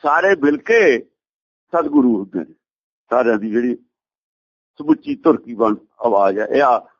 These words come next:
ਭਾਣਾ ਜਿਹਨੂੰ ਕਹਿੰਦੇ ਆ ਅਸੀਂ, ਤੁਰਕੀ ਬਾਣੀ ਵੀ ਕਹਿੰਦੇ ਆ, ਅਨਾਦ ਨਾਦ ਵੀ ਕਹਿੰਦੇ ਆ, ਕਈ ਨਾਂ ਨੇ ਇਹਦੇ। ਹੁਕਮ ਵੀ ਇਸ ਨੂੰ ਕਹਿੰਦੇ, "ਮੈਂ ਕਹਿਆ ਸਭ ਹੁਕਮ ਆਓ ਜੀਓ।" ਉਹਨਾਂ ਦਾ ਗਿਆਨ ਹੈ ਇਹ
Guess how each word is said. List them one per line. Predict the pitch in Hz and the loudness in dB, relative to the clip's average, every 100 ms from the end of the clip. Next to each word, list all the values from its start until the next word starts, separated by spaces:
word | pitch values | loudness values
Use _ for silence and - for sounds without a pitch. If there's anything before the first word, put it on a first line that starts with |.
| _ | _
ਭਾਣਾ | 196 165 156 | 0 2 2
ਜਿਹਨੂੰ | 143 320 160 | 0 -6 -6
ਕਹਿੰਦੇ | 147 160 156 | -2 0 2
ਆ | 143 135 123 _ _ _ 147 | 2 0 -2 _ _ _ -20
ਅਸੀਂ, | - 151 | -20 -8
ਤੁਰਕੀ | 156 123 147 | -6 -4 -4
ਬਾਣੀ | 131 139 147 | -2 2 2
ਵੀ | 139 147 | 2 2
ਕਹਿੰਦੇ | 151 156 156 | 2 0 2
ਆ, | 147 143 135 - _ - 151 | 2 2 0 -4 _ -4 0
ਅਨਾਦ | 147 147 | 0 0
ਨਾਦ | 135 131 147 147 | 0 0 0 0
ਵੀ | 143 131 | -2 0
ਕਹਿੰਦੇ | 156 170 160 | 0 0 2
ਆ, | 151 135 - | 2 0 0
ਕਈ | 202 196 185 | 0 2 4
ਨਾਂ | 160 143 | 4 4
ਨੇ | 123 104 | 4 2
ਇਹਦੇ। | 98 87 - _ _ _ _ _ _ _ 165 | 2 -2 -4 _ _ _ _ _ _ _ -2
ਹੁਕਮ | 170 208 | 0 0
ਵੀ | 175 185 | 2 4
ਇਸ | 151 160 | 4 2
ਨੂੰ | 156 | 2
ਕਹਿੰਦੇ, | 165 175 170 _ _ _ _ - | 2 -2 -4 _ _ _ _ -2
"ਮੈਂ | 160 | -2
ਕਹਿਆ | 160 156 151 147 | 0 2 2 2
ਸਭ | 165 185 | 0 2
ਹੁਕਮ | 151 147 139 | 2 2 2
ਆਓ | 139 139 | 2 2
ਜੀਓ।" | 127 143 - _ _ _ _ _ _ | 4 2 2 _ _ _ _ _ _
ਉਹਨਾਂ | 247 247 233 | 0 2 2
ਦਾ | 214 185 | 2 0
ਗਿਆਨ | 151 143 131 123 131 | 2 2 2 2 0
ਹੈ | 190 220 240 226 | 2 2 4 4
ਇਹ | 214 | 2